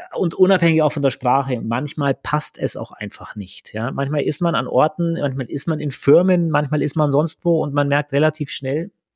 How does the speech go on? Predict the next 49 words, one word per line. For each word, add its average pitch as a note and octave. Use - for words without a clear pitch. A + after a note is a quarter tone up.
irgendwie, D#3
es -
matcht -
nicht. C#3
Und D#3
das -
Gute F#3
war D#3+
dann E3+
letztlich, D#3+
dass D3
der C#3+
Cole, D#3+
der D3
jetzt D3
übrigens D3
in C#3+
Cardiff D3
wieder C#3
sehr, C3+
sehr C3
gut B2
punktet, D#3+
ähm, C#3
dass C3+
er C#3+
das C3+
noch D3
früh D3
genug D3
gesagt D3+
hat. A#2
Er -
ist -
nicht C3+
lizenziert C3
worden, D3+
das C3
heißt, C3+
man B2+
hat A#2
keine B2
Lizenz B2
für -
ihn C#3
verschenkt. D3
Und, B2
ähm, A#2+
ja, G#2+